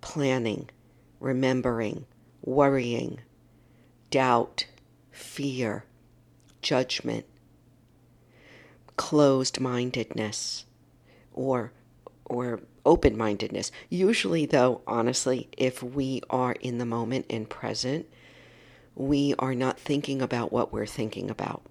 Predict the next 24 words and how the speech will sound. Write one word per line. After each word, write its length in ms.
We 160
may 160
just 220
recognize, 720
"Oh, 320
this 200
is 140
a 60
wonderful 440
moment." 380
So 280
what 180
we 140
are, 180
what 160
we're 140
most 280
inclined 600
to 100
do 360
is 140
to 140
notice 600
the 240